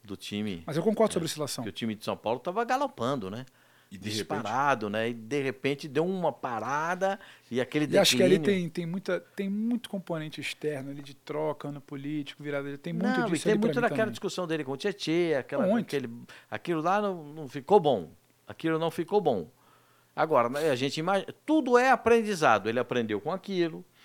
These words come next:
Speaker 1: ele aprendeu com alguns outros momentos, aprendeu com o Internacional, chegou na seleção brasileira.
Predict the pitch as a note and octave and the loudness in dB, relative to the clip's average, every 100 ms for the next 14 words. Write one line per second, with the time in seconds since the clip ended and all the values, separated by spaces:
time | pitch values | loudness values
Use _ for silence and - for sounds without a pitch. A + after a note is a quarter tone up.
0 | - - D3 C#3+ C3+ A#2+ B2 A#2 A2 G#2 | -6 2 2 4 0 2 2 2 -2 -2
1 | A2+ F#2+ G#2 F#2+ G2 A2+ F#3+ F3+ D#3+ D#3+ | -4 -2 -4 -4 -8 -6 -2 -2 -2 -4
2 | C#3 - - _ G#2+ D3 B2+ A#2 G#2+ G#2+ | -12 -14 -18 _ -2 0 0 0 0 -4
3 | G#2+ F#2+ F#2+ F#2+ E3 E3+ D#3 C#3+ C#3+ - | -2 -4 -6 -6 -2 2 2 2 -2 -12
4 | - _ - D#3 D#3+ C#3 D3 C3+ - C3+ | -20 _ -2 0 2 2 2 2 2 2
5 | B2 A#2+ A2+ A2+ F#2+ | 2 2 2 2 0